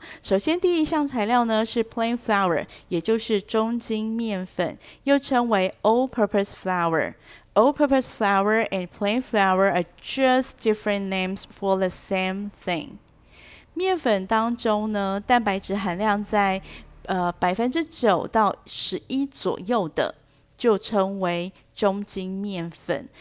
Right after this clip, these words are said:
那中文名称呢，除了中筋面粉以外，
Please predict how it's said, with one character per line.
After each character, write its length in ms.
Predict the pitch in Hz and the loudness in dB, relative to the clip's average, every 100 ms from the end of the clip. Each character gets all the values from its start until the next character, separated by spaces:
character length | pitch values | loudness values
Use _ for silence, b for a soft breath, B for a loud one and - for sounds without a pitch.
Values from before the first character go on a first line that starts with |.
| B - | B -2
那 100 | 302 | 0
中 180 | 330 381 | 2 2
文 140 | 359 | 2
名 200 | 254 220 | 2 -2
称 300 | 220 240 233 | -2 0 0
呢， 260 | 226 220 220 | 0 0 -2
除 180 | - 202 | -2 0
了 140 | 196 | 2
中 240 | 185 202 208 | 0 -2 -2
筋 160 | 208 | -4
面 240 | 208 226 202 | -4 -2 -2
粉 160 | 180 | -2
以 140 | 170 - | -4 -4
外， 300 | 180 190 | 0 0